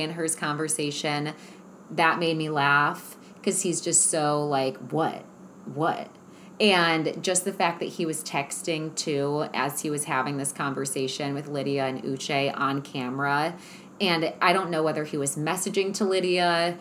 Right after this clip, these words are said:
or whether he was just texting back his friend who they truly had plans with in ten minutes. But he's just a young guy. He's young. He's not fully aware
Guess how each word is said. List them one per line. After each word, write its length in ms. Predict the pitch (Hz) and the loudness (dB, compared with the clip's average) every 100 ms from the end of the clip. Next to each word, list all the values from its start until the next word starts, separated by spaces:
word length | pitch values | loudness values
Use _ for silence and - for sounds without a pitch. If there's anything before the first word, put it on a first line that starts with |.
| - - | -12 -4
or 160 | 170 | 0
whether 360 | 151 139 139 143 | 2 0 0 -2
he 260 | 147 156 147 | -4 -4 -4
was 540 | 135 135 131 135 143 | -2 0 0 0 -4
just 220 | - 151 | -4 -4
texting 380 | - 151 - 160 | 0 -2 0 0
back 200 | 151 160 | 2 2
his 200 | 180 170 | 0 -2
friend 420 | - 147 143 151 | -2 0 0 -2
who 120 | 151 | -4
they 120 | 160 151 | -2 -2
truly 360 | - 156 147 | -4 -4 -2
had 220 | 147 143 - | -2 -4 -4
plans 380 | 156 127 143 | -6 -4 -4
with 140 | 165 160 | -4 -4
in 120 | 165 | -6
ten 280 | - 165 165 | -4 -4 -4
minutes. 520 | 160 165 170 165 - - - - | -6 -4 -4 -6 -10 -12 -20 -10
But 180 | - 185 | 0 2
he's 220 | 240 254 | 2 2
just 180 | 330 311 | 2 0
a 60 | 302 | 2
young 400 | 208 160 160 160 | 4 4 4 2
guy. 480 | 139 123 98 120 180 - | 0 2 0 -2 -6 -6
He's 280 | 208 208 202 | 0 2 2
young. 440 | 185 180 170 170 | 2 4 4 4
He's 340 | 165 175 202 185 | 0 -4 -6 -2
not 220 | 190 190 | 0 -2
fully 340 | - 196 175 175 | 0 0 4 4
aware 760 | 156 151 143 151 156 165 170 | 2 0 0 0 0 0 -4